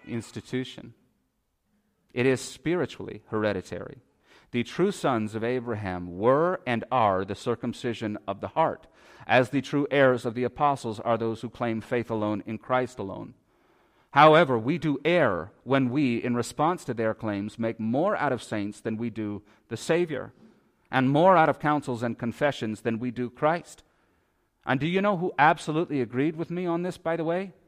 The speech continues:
The Westminster Divines, that I have had conversations with people regarding, who treat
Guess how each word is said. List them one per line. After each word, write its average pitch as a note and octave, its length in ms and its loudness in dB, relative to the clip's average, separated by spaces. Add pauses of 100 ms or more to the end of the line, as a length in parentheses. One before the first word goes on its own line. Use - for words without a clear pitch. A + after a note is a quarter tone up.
(340)
The - 80 -12
Westminster C#3 520 -2
Divines, G#2+ 600 -4 (1500)
that A2 140 2
I A2+ 140 4
have A2+ 400 -2
had G#2+ 280 -2
conversations A#2+ 800 -6
with G2+ 140 -12
people G#2+ 340 -10
regarding, F#2+ 720 -6 (680)
who B2 100 -4
treat A2 360 -6